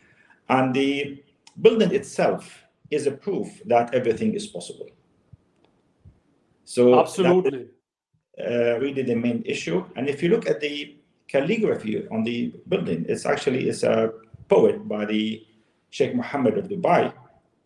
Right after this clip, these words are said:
Speaker 1: And, uh, what he says, he said, "The future belongs to those who can imagine it, design it, and execute it." Another sentence, "The future does not wait. The future can be designed and built today." So in other words,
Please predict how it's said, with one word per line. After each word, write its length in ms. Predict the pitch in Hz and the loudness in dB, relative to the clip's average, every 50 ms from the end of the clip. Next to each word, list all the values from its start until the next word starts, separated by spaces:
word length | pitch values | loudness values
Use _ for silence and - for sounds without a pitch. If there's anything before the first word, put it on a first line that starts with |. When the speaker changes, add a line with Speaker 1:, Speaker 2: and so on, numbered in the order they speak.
| _ - - _ _ _ _ _ _ _ _ _ - - | _ -20 -20 _ _ _ _ _ _ _ _ _ -8 -4
Speaker 1:
And, 380 | 123 131 139 139 139 135 139 | -2 0 0 0 0 0 0
uh, 180 | 143 147 151 156 | 0 0 0 0
what 140 | 180 185 175 | -2 -2 -2
he 100 | 175 165 | -2 -4
says, 320 | - - 196 185 151 120 | 0 2 2 2 2 0
he 80 | 120 120 | -4 -4
said, 240 | - - 123 120 | 0 0 0 0
"The 80 | 127 123 | 0 -6
future 420 | - - - 117 113 - - 117 | -6 -4 -4 -4 -4 -2 -4 -4
belongs 440 | - 131 131 139 147 160 156 - - - | -2 -2 0 0 0 -2 -2 -6 -8 -10
to 120 | 135 120 | -10 -10
those 360 | 113 123 143 151 160 151 - | 0 2 2 2 2 0 -2
who 140 | - 117 113 | -4 -12 -18
can 240 | - - 117 110 - | -8 -6 -6 -6 -4
imagine 420 | 107 107 104 113 135 - - - 85 | -2 -2 0 0 0 -2 -4 -6 -10
it, 260 | 82 - - - - _ _ _ _ _ - 98 | -12 -12 -14 -18 -20 _ _ _ _ _ -10 -4
design 460 | 107 107 104 - 123 123 123 123 123 | -4 -4 -4 -2 -2 0 2 2 2
it, 140 | 120 117 - _ _ - | 0 -2 -6 _ _ -14
and 160 | 98 90 - | -14 -6 -4
execute 600 | - - - - - 101 - - 113 101 - - | -4 -4 -4 -6 -10 -10 -10 -6 -6 -6 -6 -6
it." 240 | - - - - - _ _ _ _ _ _ _ _ _ - - _ - - - _ _ _ _ _ _ _ _ | -12 -14 -16 -18 -18 _ _ _ _ _ _ _ _ _ -20 -20 _ -16 -16 -16 _ _ _ _ _ _ _ _
Another 280 | - 104 107 107 - - | 2 2 4 4 4 2
sentence, 680 | - - 127 160 165 196 208 208 208 - - - _ _ _ _ _ _ _ _ _ _ _ _ _ _ - | 2 2 2 4 6 6 4 6 2 0 -4 -8 _ _ _ _ _ _ _ _ _ _ _ _ _ _ -4
"The 100 | 123 123 | -4 -2
future 360 | - - - - - 156 120 | 2 2 2 4 6 4 6
does 220 | 120 131 113 - 131 | 6 4 4 4 0
not 260 | 139 139 135 - 98 | -4 -4 -4 -4 -6
wait. 440 | 92 - 117 - - - - - - - - | 0 2 2 2 2 -2 -6 -14 -18 -14 -10
The 80 | 107 98 | -10 -10
future 400 | - - 135 131 131 - 120 - | -8 -8 -8 -8 -6 -6 -8 -8
can 260 | - - 113 101 - | -6 -8 -10 -8 -6
be 80 | 104 101 | -6 -4
designed 600 | 98 101 98 98 113 127 131 139 135 - - - | -4 -4 -4 -4 -2 0 2 2 0 -2 -4 -6
and 200 | 98 98 92 87 | -8 -6 -6 -2
built 240 | 87 104 104 104 104 - _ _ | -2 -2 -2 -2 -8 -10 _ _
today." 440 | - 95 85 78 - - - _ _ _ _ _ _ _ _ - - | -8 -8 -8 -8 -14 -16 -18 _ _ _ _ _ _ _ _ -20 -18
So 300 | - - 160 147 151 107 | -2 2 4 4 4 4
in 80 | 110 139 | 2 -2
other 180 | 135 139 131 | -2 -2 0
words, 360 | 113 120 127 131 - - - | 2 2 2 0 0 -8 -16